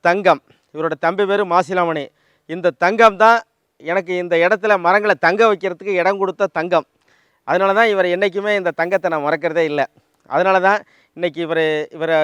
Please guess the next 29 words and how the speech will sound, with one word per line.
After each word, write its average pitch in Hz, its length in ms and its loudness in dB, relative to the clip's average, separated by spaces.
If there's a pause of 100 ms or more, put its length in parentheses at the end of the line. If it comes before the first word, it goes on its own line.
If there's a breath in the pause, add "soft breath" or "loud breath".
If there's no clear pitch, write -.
(160)
கிட்டத்தட்ட 165 340 -2
குறைஞ்சபட்சம் 180 420 -2
அண்ணன்ட்ட 180 280 -2
வந்து 185 140 -6
ஒரு 165 100 -8
நூறு 175 180 -6
ஏக்கருக்கு 170 260 -6
மேல 160 180 -4
இடம் 165 140 -6
வச்சிருக்காங்க. 143 400 -8 (720 soft breath)
எல்லா 208 260 2 (140)
இடத்துலையுமே 240 420 -4 (120)
மரங்களை 226 360 -2
வந்து 220 120 -4 (120)
நிறைய 220 220 2 (160)
பதிவு 185 220 -4
பண்ணியிருக்காங்க. 147 460 -10 (500)
ஆரம்பத்துல 233 580 2 (480)
ஒரு 175 180 -6 (420)
ஐந்தாயிரம் 240 560 2
மரங்களுக்கு 240 400 -4
மேல 214 200 -2
நடவு 208 320 0
பண்ணது 196 260 -4
இந்த 180 160 -6
ஏரியாவுல 185 420 0
இவர் 165 200 -6
மட்டும்தான். 160 360 -8 (460)
அதுல 160 200 -4